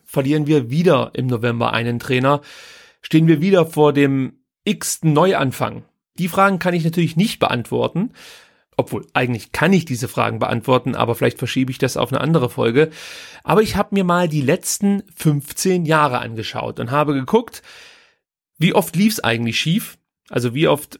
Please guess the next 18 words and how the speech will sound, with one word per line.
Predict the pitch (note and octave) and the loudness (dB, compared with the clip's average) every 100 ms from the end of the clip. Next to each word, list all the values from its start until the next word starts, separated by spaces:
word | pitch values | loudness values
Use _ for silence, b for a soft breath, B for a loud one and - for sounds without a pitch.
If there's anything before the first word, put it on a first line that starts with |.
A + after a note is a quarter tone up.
| _ | _
haben | - D#3 | -4 0
wir | E3+ | 2
den | D3+ D3 | 2 2
Saisonstart | C3 B2+ C#3+ - C3+ - | 0 0 0 0 -2 -2
vermasselt | B2+ C3 D#3+ G3+ - - | 0 2 2 0 -2 -2
und | E3+ E3 E3 - | 2 2 0 -4
was | - E3+ E3 F3 | -2 -2 0 0
war | D#3+ | 0
anders, | - F#3+ F#3 E3+ | 0 0 0 0
als | - E3 E3 | 0 0 0
wir | D3+ | 0
den | D#3 | 0
Saisonstart | D3+ C#3 D3 E3 E3 D3+ - | 0 2 2 2 0 -2 -2
nicht | C3+ E3 - | -2 -2 -4
vermasselt | - A#2+ A2 G#2 G#2+ A#2+ | -6 -2 -2 -2 -2 -2
haben? | A2 B2 | -2 -2
Sprich, | - F3 D#3 | -2 0 2
heute | D#3 F#3 F#3+ | 2 4 2